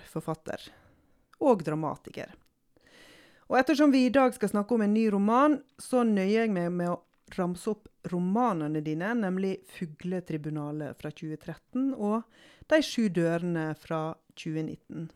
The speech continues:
Og nå er du altså aktuell med romanen Gjestene, som vi skal presentere og snakke om.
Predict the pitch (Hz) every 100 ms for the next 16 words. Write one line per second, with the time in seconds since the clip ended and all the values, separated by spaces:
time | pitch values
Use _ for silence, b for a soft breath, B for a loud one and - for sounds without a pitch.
0 | _ _ _ - - 196 190 180 175 175
1 | 165 - - - 180 175 208 196 170 165
2 | 170 165 165 - 165 170 - - - 202
3 | 262 320 b b b b b b - 240
4 | 214 190 175 170 170 170 156 - 151 -
5 | 175 -